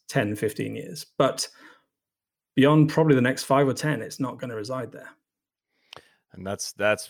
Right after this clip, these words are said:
Speaker 2: you know, there's a million questions I would ask the tour on their, you know, presentation of their product as it is, but signing deals for nine years or wh-, however long these are, uh, you just leave yourself,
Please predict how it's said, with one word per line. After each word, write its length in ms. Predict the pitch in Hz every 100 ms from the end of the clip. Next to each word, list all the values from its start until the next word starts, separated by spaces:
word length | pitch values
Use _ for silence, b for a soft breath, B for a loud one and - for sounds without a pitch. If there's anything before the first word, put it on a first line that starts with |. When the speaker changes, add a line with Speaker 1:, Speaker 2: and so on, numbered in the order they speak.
| -
Speaker 2:
you 160 | 87
know, 160 | 82 73
there's 180 | 78 85
a 40 |
million 320 | 90 95 90
questions 420 | 82 95 85 85 82
I 80 |
would 160 | 78 78
ask 300 | 82 82 -
the 80 | 78
tour 360 | - 78 76
on 200 | 76 76
their, 480 | 73 76 73 71 71 -
you 120 | 71
know, 280 | 69 67 65 _ _ _
presentation 640 | - 98 82 - 87 80 80
of 60 |
their 100 | 76
product 400 | - 82 76 -
as 180 | 80 73
it 80 | 73
is, 260 | 90 76
but 200 | - 78 - b b b b
signing 460 | - 117 113 101 87
deals 320 | 95 92 87
for 180 | - 85
nine 380 | 90 90 87
years 460 | 87 90 85 78 78
or 100 | 80
wh-, 160 | 76 80
however 380 | 87 87 82
long 240 | 80 82 80
these 220 | 80 76
are, 320 | 87 87 80
uh, 160 | - - -
you 260 | 76 87
just 280 | 78 95 -
leave 200 | 104 90
yourself, 480 | 92 - 101 87